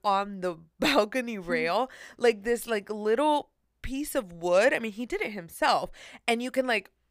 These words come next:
Speaker 1: put your drink on it. So, like, it's like
Speaker 2: I
Speaker 1: a
Speaker 2: didn't see that last time I was there.
Speaker 1: I don't think you went to that balcony.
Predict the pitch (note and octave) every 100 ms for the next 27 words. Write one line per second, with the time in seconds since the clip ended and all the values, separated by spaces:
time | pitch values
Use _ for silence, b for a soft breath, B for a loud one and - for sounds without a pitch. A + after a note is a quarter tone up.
0 | - C4+ G3 G3+ D#3+ G#3+ C4+ G#3+ D#3+ D3
1 | - - G#3+ G#3+ G#3+ - B3+ E4 B3+ D#4
2 | A#3 - A3+ F#3+ F#3 E3+ F#3 - G3 E3+
3 | E3+ D#3+ E3+ E4+ _ _ _ - A3 A#3
4 | A3+ G#3 F3+ F3 F3+ E3 - F#2 - -
5 | G3